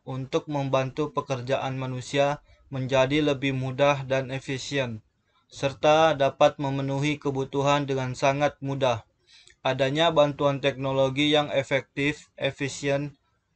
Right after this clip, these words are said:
dalam memberikan sebuah informasi. Alat inovasi otomatis dalam sebuah kecelakaan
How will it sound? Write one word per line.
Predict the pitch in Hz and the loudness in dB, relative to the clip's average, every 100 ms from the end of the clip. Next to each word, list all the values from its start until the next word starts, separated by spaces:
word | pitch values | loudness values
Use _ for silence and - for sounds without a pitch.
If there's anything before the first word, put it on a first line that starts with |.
| _ _ - | _ _ -2
dalam | 135 139 156 160 | 4 6 4 2
memberikan | 156 147 139 135 151 151 | -2 0 -2 0 2 2
sebuah | 147 139 135 131 | 0 -4 2 2
informasi. | 120 127 135 135 131 - 143 131 113 _ _ _ _ - | 2 -2 -4 -2 -2 -2 -2 -2 -4 _ _ _ _ 0
Alat | 139 151 - | 2 2 0
inovasi | 156 147 131 139 135 139 | -2 0 4 2 2 0
otomatis | 139 143 139 139 139 135 131 - | 2 0 0 -2 -2 -8 -8 -4
dalam | 139 139 147 139 | 0 2 2 -2
sebuah | 147 135 135 135 | -2 0 0 -2
kecelakaan | - 131 127 127 123 139 151 156 | -4 -2 -2 -2 0 2 2 -2